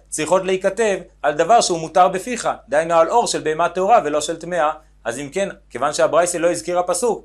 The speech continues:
בהכרח שלא התכוונה לקלף של התפילין, אלא לאורן.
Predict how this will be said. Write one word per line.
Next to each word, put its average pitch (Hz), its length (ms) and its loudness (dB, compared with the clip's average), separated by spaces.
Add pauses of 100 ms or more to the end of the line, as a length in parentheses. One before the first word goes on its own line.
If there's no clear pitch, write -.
(160)
בהכרח 151 400 -2
שלא 143 180 -4
התכוונה 160 500 -2 (220)
לקלף 165 340 0
של 131 140 -4
התפילין, 156 420 -6 (260)
אלא 151 160 2
לאורן. 160 440 2